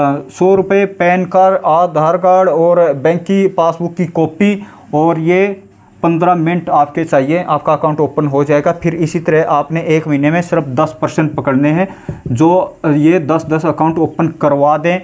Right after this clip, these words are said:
और उनका भी ये चाहिएंगे पन्द्रह मिनट, सौ रुपये और पासबुक की कॉपी, आधार कार्ड की कॉपी और पैन कार्ड की कॉपी, ठीक है, ये चाहिएंगे। और मैं आपकी किस तरह से हेल्प करूँगा? सबसे पहले तो, अ,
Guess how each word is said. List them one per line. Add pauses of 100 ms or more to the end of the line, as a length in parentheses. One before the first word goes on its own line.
(240)
और
उनका
भी
ये (280)
चाहिएंगे
पन्द्रह
मिनट, (100)
सौ
रुपये (280)
और
पासबुक
की
कॉपी,
आधार
कार्ड
की
कॉपी
और
पैन
कार्ड
की (380)
कॉपी, (560)
ठीक
है,
ये
चाहिएंगे। (460)
और
मैं
आपकी
किस
तरह
से
हेल्प
करूँगा? (140)
सबसे
पहले
तो, (420)
अ,